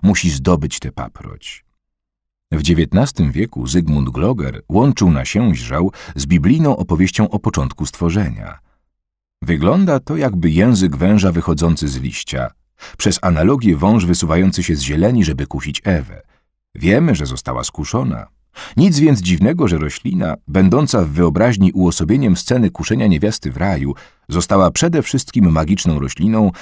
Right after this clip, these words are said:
mającą mieć zdolność jednania miłości. Obecnie nasiąźżał uważany jest za relikt flory paleozoicznej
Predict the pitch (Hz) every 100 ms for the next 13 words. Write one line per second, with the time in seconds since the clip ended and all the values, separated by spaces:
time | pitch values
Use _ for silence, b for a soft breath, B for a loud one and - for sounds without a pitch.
0 | B 80 110 135 113 101 67 67 101 101
1 | 92 - - 104 80 62 60 62 62 -
2 | - - - - - _ _ _ _ -
3 | 76 113 - 127 92 67 - - 165 85
4 | 64 65 60 - 90 85 92 165 160 104
5 | 87 80 82 87 80 - - 78 67 65
6 | 71 71 62 71 69 107 110 - 57 53